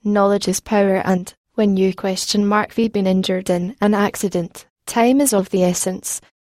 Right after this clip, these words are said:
You one question mark T have to pay a lot of upfront fees as we work on a contingency basis.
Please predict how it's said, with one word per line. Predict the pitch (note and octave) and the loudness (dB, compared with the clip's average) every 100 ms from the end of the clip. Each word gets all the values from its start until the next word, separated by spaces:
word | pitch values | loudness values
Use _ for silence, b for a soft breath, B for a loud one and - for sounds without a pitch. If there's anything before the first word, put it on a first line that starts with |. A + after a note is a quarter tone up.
| _ - | _ -4
You | G#3 | 0
one | G#3 A3+ A#3+ | 2 0 0
question | - G#3+ G3 - G#3 G3+ | 0 0 0 -2 0 2
mark | F#3+ F#3 | 0 -2
T | - G3+ | -2 0
have | F#3 F#3+ - | 0 -2 -4
to | G3+ | -4
pay | G#3 G#3 | 2 2
a | F#3+ | 4
lot | F#3 G3 G3+ | 2 0 -2
of | G3+ | -2
upfront | G3 - G3+ G3 | -2 0 0 -2
fees | - F3+ F3+ | -2 0 0
as | G3 G3 | -2 0
we | G3+ | 0
work | G3 G#3 G#3+ | 2 0 0
on | G#3 | -2
a | |
contingency | A3+ A3 G#3+ B3 B3 C4+ B3 B3 | 0 -2 0 0 0 0 -2 -2
basis. | A3+ G#3 - F#3 F#3 - | 0 0 0 -4 -4 -8